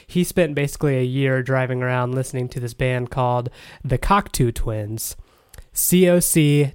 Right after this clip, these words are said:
T A U, and it's pronounced Cocteau. So basically, um, so after I read that article, I was like, "All right, I gotta go check those out. This is one of my favorite musicians, see what this is all about."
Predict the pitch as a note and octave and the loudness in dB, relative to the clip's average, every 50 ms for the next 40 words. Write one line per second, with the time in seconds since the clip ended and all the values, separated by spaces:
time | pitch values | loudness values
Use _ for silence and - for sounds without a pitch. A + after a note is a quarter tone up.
0 | - - - - E3+ E3 E3+ E3 D3 C#3 C#3+ C#3 C3 B2 B2 B2+ B2 A#2+ A2+ A2+ | -8 -4 0 2 2 2 2 0 0 0 0 0 0 0 0 0 0 0 0 -2
1 | A2 A2+ A#2 - - - _ _ - C3 B2 B2 A#2 - - C3+ C3 A#2+ A#2+ - | -2 -4 -6 -8 -14 -20 _ _ -6 -4 -4 -4 -2 -2 -2 0 0 0 -2 -4
2 | - - - C#3 C3 C3 - - - A#2 A2+ A2 A2+ - - - - - - - | -4 -2 0 0 0 0 -4 -6 -6 -6 -6 -6 -6 -8 -10 -12 -14 -18 -20 -20
3 | - - - - _ _ _ _ _ _ _ _ _ _ _ - - - E3 D#3 | -20 -20 -20 -20 _ _ _ _ _ _ _ _ _ _ _ -10 -4 0 0 2
4 | D3+ D3 C#3 C3 F3 G3+ A3+ - - F#3+ - D#3+ D#3 D3+ D3+ D3+ D3+ - - D#3 | 2 0 2 2 2 2 2 2 -2 -2 0 0 0 0 0 0 -2 -4 -4 -4
5 | D3 C#3 C3+ C3+ C3 B2+ B2+ B2 B2+ D3+ F3 - F#3 E3 F3 F#3 - F3+ D#3 D3+ | -2 -2 0 0 -2 -2 -4 -6 -6 -8 -4 0 2 2 4 4 4 4 4 4
6 | D3+ D#3 D3+ D3 C#3+ C#3 C#3 C#3+ D#3 - D3 C3+ C3 C3 B2+ C3 C3 D#3+ G3 A3 | 4 2 2 2 2 2 2 0 0 0 0 0 0 0 -2 -2 -2 -2 -2 -2
7 | F#3+ F#3 F#3 G3 F3+ D#3+ C#3 C3 C#3 C#3 - E3 D3 - D#3 D3 D3 C#3 D3 F#3 | -2 -2 -2 -2 -2 -2 -2 -2 -2 -2 -2 -4 -4 -2 -2 -2 0 0 0 0
8 | G3+ D3+ C3 B2 B2+ C3 C3+ C3+ C3+ C3+ C3 D3+ C#3 C#3 C3 C3 C3+ C#3 D3+ E3+ | 0 0 -2 -2 -2 -2 -2 -2 -2 -2 -2 -2 -2 -2 -2 -2 -2 0 0 -2
9 | E3+ - F#3+ F3+ F3+ E3+ - - D3+ C#3+ C#3 C3+ C3 - C#3 - C#3 C3 C3 B2 | 0 0 -2 -2 0 -2 -2 0 0 0 0 0 -2 -4 -6 -4 -2 0 0 0
10 | B2 B2 B2+ E3 F3 F#3 F3+ F3+ F3+ F3+ - | 0 0 0 0 0 0 0 -2 -2 -6 -10